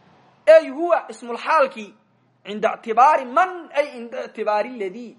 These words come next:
kii tixgelintiisa, tixgelintaa agteeda, kaasoo caqala caqli yeeshay, ay huwa manku, saalixan, mid u suubada inuu yahay baa lagu ogaan,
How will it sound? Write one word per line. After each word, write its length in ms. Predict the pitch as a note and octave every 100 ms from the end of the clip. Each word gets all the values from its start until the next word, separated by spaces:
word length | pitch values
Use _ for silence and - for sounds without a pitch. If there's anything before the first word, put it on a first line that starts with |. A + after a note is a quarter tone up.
| _
kii 320 | - A3 D4
tixgelintiisa, 800 | - - E3+ F3+ B3 B3 A#3 -
tixgelintaa 640 | - F3 G3 A3 B3+ G#3+ -
agteeda, 540 | D4+ - D#4 E4+ D#4 B3 - - _ _ _ _ _ _ _ _ _ _ _ _ _ _ _ _ _ _ _
kaasoo 440 | - G3+ C#4 - B3
caqala 440 | - A3 - C4+ G3+
caqli 260 | C4 B3+ A3+
yeeshay, 280 | G#3+ G#3+ C#4 A3
ay 120 | G#3+
huwa 260 | A#3 C4
manku, 520 | A#3 E4 E4+ A#3+ E3 - _ _ _
saalixan, 1160 | - - G3 F#3+ D3+ - - C4+ E4+ C#4 F3+ - -
mid 160 | A#3 A#3+
u 80 | C4+
suubada 400 | - G3+ G#3 B3
inuu 160 | B3+
yahay 200 | G3+ G#3+
baa 120 | A#3+
lagu 180 | G#3 G#3
ogaan, 360 | G#3 F#3 F3